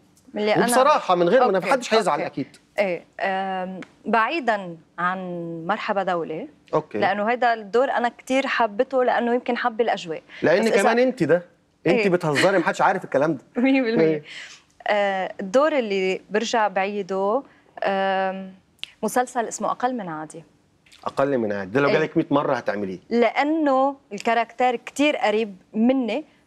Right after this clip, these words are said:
Speaker 1: من كل بنات، آه، وفي صراع كتير قوي عم بتعيشه،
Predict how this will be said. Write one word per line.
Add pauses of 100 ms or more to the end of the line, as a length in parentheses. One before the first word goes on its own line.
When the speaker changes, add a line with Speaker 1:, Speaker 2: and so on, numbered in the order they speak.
Speaker 1:
من
كل
بنات، (100)
آه،
وفي
صراع
كتير
قوي
عم
بتعيشه،